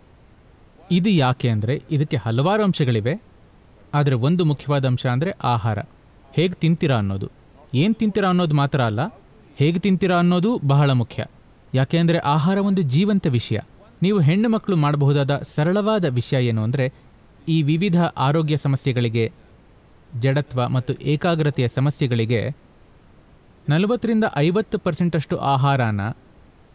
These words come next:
ಹಸಿಯಾದ ರೂಪದಲ್ಲಿ ತಿನ್ನಿ. ಅಂದ್ರೆ ಅದು ಜೀವಂತವಾಗಿರ್ಬೇಕು, ಜೀವಕಣವಾಗಿರ್ಬೇಕು. ತರಕಾರಿ, ಹಣ್ಣು, ಬೀಜ ಅಥವಾ ಮೊಳಕೆ ಒಡೆದ ಕಾಳು ಆಗಿರಬಹುದು. ನೀವು ತಿನ್ನೋದ್ರ ನಲವತ್ತರಿಂದ ಐವತ್ತು ಪರ್ಸೆಂಟ್ ಅಷ್ಟಾದ್ರೂ ಜೀವಂತವಾಗಿರ್ಬೇಕು.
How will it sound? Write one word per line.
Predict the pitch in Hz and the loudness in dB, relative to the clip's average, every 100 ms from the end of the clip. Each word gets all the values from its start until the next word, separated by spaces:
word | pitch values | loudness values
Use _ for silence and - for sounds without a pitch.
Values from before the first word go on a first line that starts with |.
| - - | -20 -4
ಹಸಿಯಾದ | 156 180 233 208 | -2 0 0 2
ರೂಪದಲ್ಲಿ | 147 135 120 117 113 | 2 0 0 0 0
ತಿನ್ನಿ. | 110 110 | -2 0
ಅಂದ್ರೆ | 127 143 | 2 2
ಅದು | 185 202 | 2 0
ಜೀವಂತವಾಗಿರ್ಬೇಕು, | 123 131 180 196 156 135 123 110 107 - - - - - | 0 0 0 0 0 0 0 0 -2 -4 -12 -16 -20 -8
ಜೀವಕಣವಾಗಿರ್ಬೇಕು. | 120 147 202 202 151 180 180 139 123 117 113 | -2 0 0 0 0 0 0 0 0 -2 -4
ತರಕಾರಿ, | 113 - 135 139 131 127 117 113 | -8 -2 -2 0 -2 0 -2 -4
ಹಣ್ಣು, | 113 135 143 127 117 110 110 110 | -2 2 2 2 0 -2 -4 -2
ಬೀಜ | 143 160 127 | 0 0 0
ಅಥವಾ | 120 - 170 - | -2 -2 -4 -2
ಮೊಳಕೆ | 135 151 165 190 | 0 0 0 -2
ಒಡೆದ | 160 156 | 0 -2
ಕಾಳು | 156 - 135 180 | -4 -2 0 2
ಆಗಿರಬಹುದು. | 156 120 117 110 113 110 - - - - - | 0 0 -2 -2 -4 -4 -8 -20 -20 -10 0
ನೀವು | 165 190 | 0 0
ತಿನ್ನೋದ್ರ | - 170 208 214 | 0 0 2 0
ನಲವತ್ತರಿಂದ | 208 135 139 196 196 208 202 190 | 2 2 2 0 -2 0 0 0
ಐವತ್ತು | 139 160 202 - | 0 0 0 -4
ಪರ್ಸೆಂಟ್ | 196 175 185 175 | -4 -4 -2 -2
ಅಷ್ಟಾದ್ರೂ | 160 - 165 160 233 | -2 0 0 0 -2
ಜೀವಂತವಾಗಿರ್ಬೇಕು. | 143 120 170 202 185 151 123 117 110 107 - | -2 0 0 0 0 0 0 0 -2 -4 -6